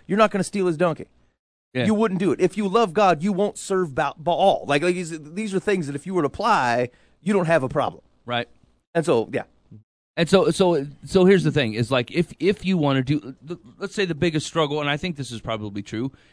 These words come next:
Speaker 2: if people, well-intentioned people that want to follow Christ, they go, "How do I, how do I do these two <laughs> commandments?" Right? I hear them, I understand their heart and where they're coming from, but I, I mean, I gotta be honest with you, I'm failing at them. <laughs> Like, I'm, I don't feel like I'm doing very well here.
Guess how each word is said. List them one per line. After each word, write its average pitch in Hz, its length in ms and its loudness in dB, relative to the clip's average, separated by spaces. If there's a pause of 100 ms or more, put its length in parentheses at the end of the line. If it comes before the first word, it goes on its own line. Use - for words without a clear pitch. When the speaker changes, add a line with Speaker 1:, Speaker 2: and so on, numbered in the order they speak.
(120)
Speaker 2:
if 135 160 -4
people, 139 340 -4
well-intentioned 131 720 -4
people 113 240 -6
that 98 140 -10
want 104 240 -6
to 131 80 -10
follow 110 340 -6
Christ, 101 480 -12 (320)
they 139 140 6
go, 120 260 6 (120)
"How 190 180 2
do 190 120 2
I, 180 260 4
how 175 180 2
do 190 100 4
I 175 120 6
do 175 160 4
these 151 180 4
two 233 140 4
<laughs> - 100 -4
commandments?" 147 480 2 (160)
Right? 156 200 2
I 127 120 0
hear 170 240 0
them, 196 180 0
I 131 160 0
understand 160 460 -2
their 117 100 -2
heart 151 240 -4
and 151 80 -4
where 156 80 -2
they're 139 80 -4
coming 156 300 -6
from, 160 240 -4
but 135 160 -4
I, 127 200 -2
I 120 100 -6
mean, 127 160 -2
I 120 60 -6
gotta 147 220 -4
be 151 80 -6
honest 160 240 -2
with 131 100 -6
you, 127 140 -4 (240)
I'm 120 160 0
failing 117 300 -2
at 117 100 -6
them. 139 260 -4
<laughs> - 280 -20
Like, 143 180 0
I'm, 135 180 2
I 120 120 2
don't 127 160 2
feel 143 160 0
like 127 140 0
I'm 123 140 -2
doing 123 280 0
very 120 180 2
well 127 220 2
here. 98 260 -6